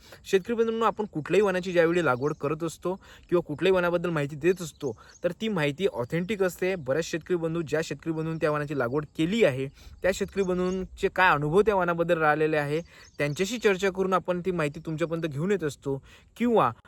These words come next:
माझ्या शेतामध्ये मला जर ते शक्य झालं लागवड करणं, ते स्वतः माझ्या शेतामध्ये लागवड करतो, त्याचे ऑब्झर्वेशन घेत असतो वेळोवेळी,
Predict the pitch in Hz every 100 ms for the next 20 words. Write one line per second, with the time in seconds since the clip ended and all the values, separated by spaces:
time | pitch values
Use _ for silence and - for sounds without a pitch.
0 | - 139 135 143 220 214 196 190 190 190
1 | 185 175 180 185 - 180 - 190 165 170
2 | 160 143 156 151 151 143 101 - 208 -
3 | 151 196 190 185 175 170 175 175 139 151
4 | 175 175 170 180 160 139 165 180 180 _
5 | - 127 147 202 190 214 175 175 180 -
6 | 175 170 175 170 170